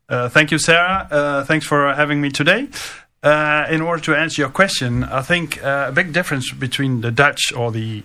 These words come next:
uh, some other Northern European buyers is that they are very direct in their approach. Uh, that's a different kind of mentality.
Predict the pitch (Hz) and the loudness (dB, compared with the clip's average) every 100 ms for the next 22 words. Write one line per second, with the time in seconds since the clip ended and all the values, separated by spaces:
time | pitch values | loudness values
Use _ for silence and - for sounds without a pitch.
0 | - - - - - 117 117 123 123 131 | -14 -18 -16 -8 -6 -4 -2 0 2 0
1 | 131 127 123 123 113 127 123 113 120 139 | 0 0 0 -2 -2 -2 0 0 2 2
2 | 135 113 110 - 110 117 117 117 - 120 | 2 -2 -4 -6 -6 -4 -4 -6 -10 -4
3 | 135 139 170 139 139 139 156 151 135 127 | -2 0 0 2 4 4 0 -2 0 0
4 | 127 123 - 123 107 - - - 117 110 | 0 -2 0 0 0 -4 -6 -6 -4 -2
5 | 110 110 113 113 123 127 120 123 131 127 | -2 -2 -4 -4 -4 -4 -4 -4 -4 -2
6 | 135 127 117 127 117 113 117 110 120 139 | -2 -2 -4 -2 -2 -2 -4 -2 -2 -2
7 | 139 165 | -4 -6